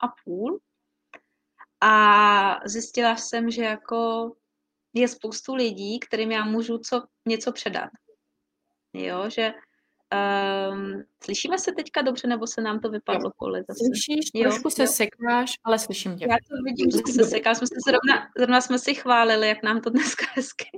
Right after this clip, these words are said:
Speaker 2: Jo.
Speaker 1: funguje. No, každopádně, ehm, že jsem zjistila, že vlastně mám co předávat, že spousta rukodělců si myslí, že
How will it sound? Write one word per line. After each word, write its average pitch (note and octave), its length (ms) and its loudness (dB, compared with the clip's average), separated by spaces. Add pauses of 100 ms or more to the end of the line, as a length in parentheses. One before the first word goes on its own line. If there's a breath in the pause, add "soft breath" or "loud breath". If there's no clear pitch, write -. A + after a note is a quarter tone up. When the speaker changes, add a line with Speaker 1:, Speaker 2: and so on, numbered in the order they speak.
(100)
Speaker 2:
Jo. D4+ 220 10 (1080 loud breath)
Speaker 1:
funguje. A3+ 280 0 (1040 loud breath)
No, A#3+ 380 4 (340)
každopádně, A#3+ 920 2
ehm, G#3 720 2 (1000)
že A3 100 0
jsem C4+ 220 2
zjistila, A#3+ 460 4
že A#3+ 120 4
vlastně A3 320 0
mám A3+ 240 4
co B3+ 160 -4
předávat, A3 540 0
že A3+ 80 -6
spousta - 420 -4
rukodělců A3 560 -2
si - 160 -4
myslí, A3 400 -2
že A3 260 2